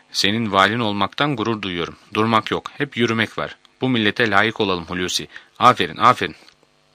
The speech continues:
"Olalım sayın valim, önderimiz sizsiniz." Benim de fotoğrafım çıktı gazetelerde ama seninki gibi değil. Ben kömür kamyonunun sürücü yerinde oturuyordum.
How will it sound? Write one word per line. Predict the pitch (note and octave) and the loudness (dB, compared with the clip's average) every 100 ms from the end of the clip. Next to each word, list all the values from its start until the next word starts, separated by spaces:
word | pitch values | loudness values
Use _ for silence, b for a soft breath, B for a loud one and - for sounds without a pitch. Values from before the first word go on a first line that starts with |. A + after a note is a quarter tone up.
| b b b b b _ - | b b b b b _ -2
"Olalım | G#2 B2+ C#3+ D3 | 0 0 -4 -6
sayın | - F#2 E2+ E2 | 0 0 0 2
valim, | D#2+ D#2+ C#2+ - | 4 4 2 -4
önderimiz | G#2 G#2 G2+ A#2 | -2 0 0 0
sizsiniz." | - F#2 - D2+ C#2+ - B B B B B _ - | 0 0 -2 -4 -8 -8 B B B B B _ -2
Benim | C#3+ D#3 | 0 2
de | B2 | 0
fotoğrafım | - G#2 F#2+ F#2 | -2 -4 -4 -6
çıktı | F#2+ G2 - | -6 -6 -4
gazetelerde | F#2+ G2 F#2 G2 F#2+ F#2+ D3+ | -4 -4 -2 0 2 2 0
ama | F#3+ | 2
seninki | - A2+ A2 A2 | 2 0 -2 -2
gibi | A#2+ C3+ | -2 0
değil. | C#3 - - b b b b b b _ | -2 -4 -10 b b b b b b _
Ben | A2 B2 C3+ | -2 -2 -2
kömür | B2+ C3 C#3 C3+ | -4 -4 -2 -2
kamyonunun | A2 G#2 G2+ G2+ C#3+ E3 | -2 -2 -4 -6 -6 -6
sürücü | - A#2 A#2 B2 | -4 -4 -2 -2
yerinde | G2+ F#2 F#2 | -2 -2 -4
oturuyordum. | F2 - F2+ E2+ E2 | -4 -4 -2 -2 -4